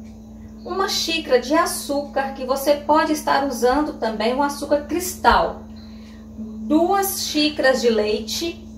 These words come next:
uma xícara menos um dedo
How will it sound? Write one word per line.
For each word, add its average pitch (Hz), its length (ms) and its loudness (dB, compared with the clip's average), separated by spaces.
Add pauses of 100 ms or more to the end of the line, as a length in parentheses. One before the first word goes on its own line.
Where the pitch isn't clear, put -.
(840)
uma 392 260 4
xícara 294 760 4
menos 311 560 2
um 392 360 -4
dedo 220 600 6